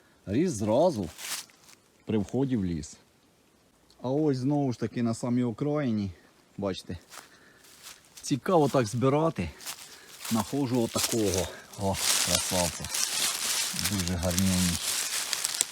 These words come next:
От. Оп! Подивіться, який справжній красень.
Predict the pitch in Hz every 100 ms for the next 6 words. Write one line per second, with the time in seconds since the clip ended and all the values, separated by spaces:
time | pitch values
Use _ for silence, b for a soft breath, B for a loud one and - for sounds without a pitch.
0 | - - 87 85 - - - - - -
1 | - 165 - - - - - - - -
2 | - - - - - - 82 78 85 78
3 | - 76 - - - - - - - -
4 | B B B B - - 98 95 87 92
5 | - 95 90 85 - 73